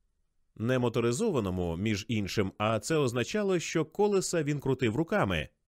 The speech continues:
Сильний хлопчик, попри кашель. Але сорочку він на гудзики застібнув неправильно. Здивована Енні повернулася до нього обличчям. «Чому ти тут? Ти повинен був дозволити сестрі».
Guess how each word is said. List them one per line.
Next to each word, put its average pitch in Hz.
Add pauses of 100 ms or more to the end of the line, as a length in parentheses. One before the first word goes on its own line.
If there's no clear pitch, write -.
(260)
Сильний 165
хлопчик, -
попри 104
кашель. 82 (680)
Але 190
сорочку 165
він 143
на 117
гудзики 117
застібнув 98
неправильно. 85 (380)
Здивована 156
Енні 190
повернулася 113
до 80
нього 113
обличчям. 170 (640)
«Чому 269
ти 107
тут? 85 (180)
Ти 139
повинен 147
був 151
дозволити 139
сестрі». 107